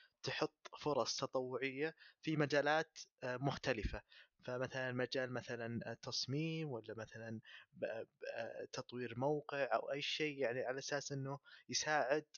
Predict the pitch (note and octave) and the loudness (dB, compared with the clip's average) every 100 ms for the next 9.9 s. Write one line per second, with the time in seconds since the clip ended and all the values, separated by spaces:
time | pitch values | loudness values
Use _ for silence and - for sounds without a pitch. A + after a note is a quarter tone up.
0 | - B2+ - C3 C3+ D#3 B2+ C3 B2+ C#3+ | -12 -4 0 0 0 2 4 4 2 -2
1 | C3+ C#3 C#3 C3+ C3 _ - - - B2 | -2 -2 -2 -4 -6 _ -20 -20 -8 -8
2 | A#2+ - D3 - C3 - - - C3+ C3+ | -4 0 0 -2 -6 -4 -4 -2 0 0
3 | C#3 C3+ A#2 B2 A#2+ - F#2+ E2+ _ - | 0 0 0 -2 -2 -4 -10 -12 _ -20
4 | - - _ - C3 C#3 C#3+ C3 B2+ C#3 | -20 -20 _ -4 0 0 2 0 2 0
5 | - C#3+ C3 B2 B2+ - D3+ D#3 F3 - | 2 0 0 0 -2 0 0 4 2 0
6 | _ _ - - - C#3+ B2 C#3+ C#3+ - | _ _ -20 -12 0 2 4 2 2 2
7 | F3+ - D3+ C#3+ C3+ C3+ C3+ C#3+ C#3 D#3 | 4 4 2 0 -2 -2 0 0 2 0
8 | - C3+ B2 A#2 A#2+ C3 C#3+ - B2 - | 2 -4 -2 -2 0 0 0 -2 -2 -6
9 | - C3+ A#2+ G2+ - B2 C3 - | 0 2 2 0 -2 -4 -2 -4